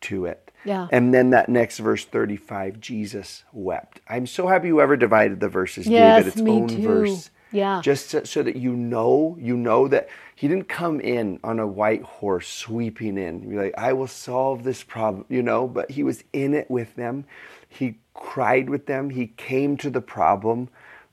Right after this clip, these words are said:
Speaker 1: um, with them. And then, of course, um, that line where, um, he's there in, in forty-one, and I love that he lifts up his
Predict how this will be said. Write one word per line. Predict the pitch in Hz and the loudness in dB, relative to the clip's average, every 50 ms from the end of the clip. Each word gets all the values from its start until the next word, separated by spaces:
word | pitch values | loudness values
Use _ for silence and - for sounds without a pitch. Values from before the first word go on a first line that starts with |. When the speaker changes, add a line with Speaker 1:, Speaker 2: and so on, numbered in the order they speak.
| _ - | _ -4
Speaker 1:
um, | 127 117 110 104 101 95 101 - _ - | -2 -2 -2 -2 -4 -6 -10 -16 _ -6
with | - 117 123 123 123 - | 2 6 6 6 6 4
them. | 117 110 117 113 117 120 120 117 _ _ _ _ _ _ _ _ _ _ _ _ _ _ _ _ _ _ - - | -2 -2 0 0 0 -2 -4 -8 _ _ _ _ _ _ _ _ _ _ _ _ _ _ _ _ _ _ -12 -4
And | - 127 123 113 | 0 2 4 6
then, | 131 131 127 123 123 | 8 8 8 6 4
of | 104 - | 0 -2
course, | - - 131 120 113 - - - - - - - - _ - - - - | 0 4 4 4 4 2 -4 -14 -16 -20 -20 -20 -20 _ -20 -12 -2 4
um, | - 135 127 113 110 - - | 6 6 6 6 2 2 4
that | 123 117 - - | 4 4 6 6
line | 123 120 107 110 113 107 104 104 107 | 6 6 6 6 4 2 0 0 2
where, | 110 117 117 113 110 - _ _ - - _ _ _ _ _ - | 4 6 6 6 6 2 _ _ -20 -20 _ _ _ _ _ -2
um, | 131 120 107 98 101 143 | -2 -2 -2 -4 -8 -10
he's | 147 120 127 127 113 98 107 | -6 -2 -2 0 0 0 2
there | 120 117 113 113 113 110 110 110 - - - - - _ - | 4 4 6 6 6 4 2 0 -6 -20 -20 -20 -16 _ 0
in, | 120 123 120 120 - - | 2 4 4 2 0 0
in | - 131 120 117 | 2 2 2 2
forty-one, | 107 - - 131 135 135 131 127 107 107 113 113 120 117 113 | -2 -4 -4 0 0 2 2 0 -2 0 0 0 2 2 0
and | 104 101 - - | -2 -4 -6 -8
I | 120 123 | -6 -6
love | 131 135 156 165 160 | -2 -2 0 0 2
that | 160 170 | 2 2
he | 156 143 | 2 2
lifts | 127 127 135 131 - - | 2 2 0 0 -2 -4
up | 147 139 - | -6 -4 -4
his | 135 123 - | -4 -8 -8